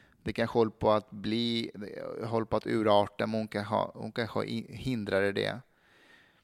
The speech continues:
Men det finns ett problem ändå med att sen när demonstrationen fortsatte på andra platser eller i närheten av där de var, så står ungdomarna och skriker mot polisen och omringat. De skriker: "Ner på knä, ner på knä."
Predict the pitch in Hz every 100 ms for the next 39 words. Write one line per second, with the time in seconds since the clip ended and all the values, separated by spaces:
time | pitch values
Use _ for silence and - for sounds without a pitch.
0 | _ _ _ _ _ _ - 127 131 143
1 | - - 175 175 170 - - - 127 -
2 | 127 123 147 170 156 120 104 - 110 107
3 | 107 101 104 98 98 - - _ _ _
4 | _ _ _ _ _ - - - 135 135
5 | 131 123 120 - 120 123 117 - 113 -
6 | 139 139 - 107 104 - - _ _ _
7 | _ - 120 117 135 - 127 113 123 110
8 | 113 123 120 117 147 143 117 110 104 101
9 | 101 98 95 98 - _ _ _ _ _
10 | _ - - 117 - 147 165 151 120 113
11 | 110 107 104 104 - - 151 151 117 107
12 | 107 - 123 156 147 107 107 110 113 143
13 | 135 110 104 - 104 104 107 120 110 -
14 | 107 - 131 120 101 104 110 107 - -
15 | 147 151 -